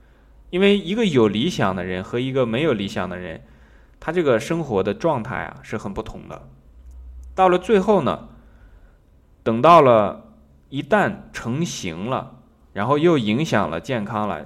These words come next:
这个时候人们往往看到说健康损坏了，然后就会说：“啊，我吃个什么药？”但殊不知啊，这个病其实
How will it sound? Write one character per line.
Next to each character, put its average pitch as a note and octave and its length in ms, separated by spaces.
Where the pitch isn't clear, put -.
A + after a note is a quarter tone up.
这 D#3+ 120
个 D#3 80
时 B2+ 160
候 B2 160
人 G#2 220
们 A#2 160
往 G#2+ 180
往 G#2+ 180
看 C3 200
到 G#2+ 160
说 G#2 140
健 A#2 200
康 A2 160
损 G#2 220
坏 E2+ 160
了， C#2 100
然 F2+ 120
后 B2+ 120
就 A#2 140
会 A#2 140
说 A2+ 120
：“啊， G#2 140
我 G2 100
吃 C#3 220
个 C#3 80
什 A2 160
么 F#2 100
药？” A2+ 300
但 F3+ 140
殊 G3+ 220
不 F3 100
知 D3 140
啊， D3 280
这 F3+ 100
个 D3 140
病 C3 300
其 - 180
实 F2+ 360